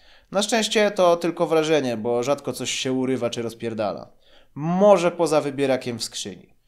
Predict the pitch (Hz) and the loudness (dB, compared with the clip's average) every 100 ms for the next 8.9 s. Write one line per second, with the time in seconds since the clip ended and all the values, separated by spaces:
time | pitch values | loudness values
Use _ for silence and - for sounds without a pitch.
0 | _ _ _ - - 233 208 165 175 190 | _ _ _ -10 -4 -2 0 -2 2 6
1 | 175 135 123 107 123 123 123 139 131 139 | 6 4 -2 0 -2 -2 -4 -6 -2 0
2 | 135 135 147 202 131 110 95 - 117 120 | 0 0 0 0 0 -4 -6 -4 -2 -2
3 | 139 151 165 160 151 147 139 165 170 147 | -2 -4 -4 -4 -4 -2 0 0 0 -4
4 | 160 160 - 143 - 156 156 151 147 147 | -4 -8 -10 -8 -6 -8 -8 -6 -4 -2
5 | 139 151 151 151 151 151 147 160 147 165 | -2 0 -2 -2 0 0 0 -4 -8 -6
6 | 190 185 - 160 120 117 131 131 - 143 | -8 -6 -2 0 0 -6 -8 -10 -12 -8
7 | 131 135 135 160 143 143 139 165 151 147 | -6 -6 -2 -2 -2 -6 -2 -2 0 0
8 | 139 131 120 117 107 101 98 73 | 0 -2 -4 -6 -6 -6 -8 -12